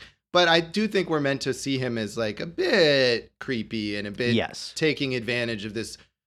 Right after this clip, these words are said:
Speaker 1: vulnerable woman who's not only young, but as we're saying, appears sort of quasi-homeless and
Speaker 2: Right,
Speaker 1: doesn't
Speaker 2: right.
Speaker 1: have anywhere else to go, and they exploit that and all that stuff too.
Speaker 2: Yeah,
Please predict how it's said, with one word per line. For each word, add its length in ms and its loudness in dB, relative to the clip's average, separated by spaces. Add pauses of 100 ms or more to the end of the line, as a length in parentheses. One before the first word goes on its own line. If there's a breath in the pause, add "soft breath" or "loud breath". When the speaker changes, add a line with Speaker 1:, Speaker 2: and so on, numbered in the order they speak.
(180)
Speaker 1:
vulnerable 600 2
woman 260 0
who's 220 0
not 180 6
only 240 4
young, 400 0
but 120 0
as 180 2
we're 100 0
saying, 280 -2
appears 400 -2
sort 180 -4
of 200 -8
quasi-homeless 1040 -2
and 200 -6
Speaker 2:
Right, 340 2
Speaker 1:
doesn't 240 2
Speaker 2:
right. 60 -2
Speaker 1:
have 120 0
anywhere 240 0
else 180 0
to 60 -12
go, 640 2
and 300 -6
they 100 -2
exploit 420 -8
that 260 -4
and 100 -10
all 260 -12
that 200 -10
stuff 280 -16
too. 340 -16
Speaker 2:
Yeah, 380 -2